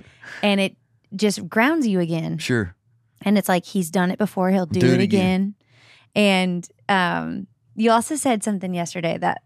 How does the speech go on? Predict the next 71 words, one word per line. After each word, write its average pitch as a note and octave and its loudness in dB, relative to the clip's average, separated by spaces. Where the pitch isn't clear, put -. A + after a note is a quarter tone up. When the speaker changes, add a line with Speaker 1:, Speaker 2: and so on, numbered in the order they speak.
Speaker 2:
I F3+ 2
don't A3 0
think C4+ -2
I'll C#4 -4
ever C4+ -4
forget. F#3+ -6
You A3 -2
s-, - -6
we C4 4
were D4 4
just, C4+ -2
you C4 4
know, A#3 4
in A3 2
a G#3+ 2
walk F#3+ 2
for G#3+ -4
a G3 -4
neighbor, G3 0
in F#3+ -2
the G#3 2
neighborhood, F#3 2
and F3+ 2
Speaker 1:
Yeah. - 4
Speaker 2:
Rem F#3 4
Dog F3+ 2
was F3+ -6
like, F3 -2
"I G#3+ 0
wanna B3 2
see A#3 -2
B A#3 0
P." G3 0
So G#3 -2
we - 4
just A#2 4
Speaker 1:
Yeah. - 2
Speaker 2:
showed F#3 4
up G3+ 0
at G3 -6
Joey's G3 0
house F3+ 0
'cause F3+ -2
they're F#3 2
those G3+ 2
people F#3+ -2
Speaker 1:
Right. A#2 2
Speaker 2:
to - 6
us. F3+ 2
Like, G3+ -2
you A3+ 4
had A#3 2
no A#2+ 4
Speaker 1:
Right. G3+ 4
Speaker 2:
idea A3 0
we D#4+ 4
were - 0
coming. C#4 0
<laughs> - -8
Speaker 1:
Nope. B2 2
Speaker 2:
Just E4+ 0
Speaker 1:
I - 6
was G#3 6
Speaker 2:
showed A3+ 6
Speaker 1:
carrying C#4+ 4
Speaker 2:
up D#4 6
Speaker 1:
out - -
Speaker 2:
at - -2
Speaker 1:
the F#4+ 4
Speaker 2:
the F#4+ 4
Speaker 1:
trash. D3+ -2